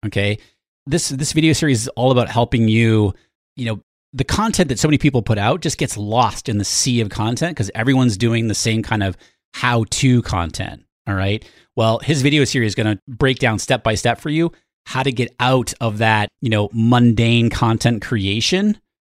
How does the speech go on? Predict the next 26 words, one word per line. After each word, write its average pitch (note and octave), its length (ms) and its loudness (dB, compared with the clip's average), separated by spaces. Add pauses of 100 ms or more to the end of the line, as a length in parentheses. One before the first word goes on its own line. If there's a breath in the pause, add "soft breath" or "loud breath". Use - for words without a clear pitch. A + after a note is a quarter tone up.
(260)
and A#2+ 240 2 (220)
really C#3+ 460 4
allow A2 360 0
your G#2 180 2
content F#2 680 -2 (180)
to - 100 -2
be F#2 160 -4
heard. D#2+ 480 -10 (400)
To C3+ 100 2
register D#3 360 2
for C#3+ 100 -2
this A2+ 140 -2
free B2 240 0
video A2 260 2
series G2+ 360 -2
that F#2+ 120 -4
he's A2 180 -2
got A2+ 160 -2
coming G2 300 -4
out, A#2 280 0 (180 soft breath)
just - 160 -2
go C3+ 100 2
to A#2 100 4
rickmulready A2+ 840 2
dot G#2+ 200 0
com C#3+ 480 -2